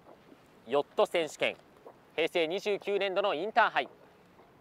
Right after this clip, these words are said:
今年も和歌山での固定開催、三年目となります。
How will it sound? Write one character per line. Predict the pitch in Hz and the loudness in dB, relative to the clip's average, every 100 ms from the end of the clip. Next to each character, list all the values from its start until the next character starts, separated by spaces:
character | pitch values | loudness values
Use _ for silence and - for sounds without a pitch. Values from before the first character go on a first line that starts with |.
| - - | -20 -6
今 | 160 | -2
年 | 214 - | -2 0
も | 214 226 | 0 2
和 | 139 156 | 2 2
歌 | 240 | 4
山 | 233 214 | 2 0
で | 226 | 0
の | 240 | 0
固 | - | -2
定 | 175 214 | 2 2
開 | 190 170 | 4 2
催、 | 147 113 - - - - | 0 -4 -8 -20 -20 -6
三 | - 202 247 | -2 0 2
年 | 247 240 | 0 2
目 | 240 | 0
と | 233 | 2
な | 214 | 0
り | 185 | 2
ま | 185 | 2
す。 | 170 | 0